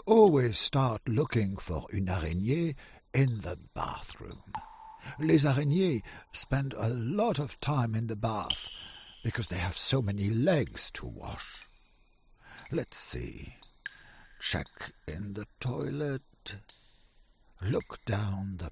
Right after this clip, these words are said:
plug hole. Search under the soap.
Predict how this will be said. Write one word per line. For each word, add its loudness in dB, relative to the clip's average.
plug -4
hole. -4
Search -4
under -6
the -10
soap. -6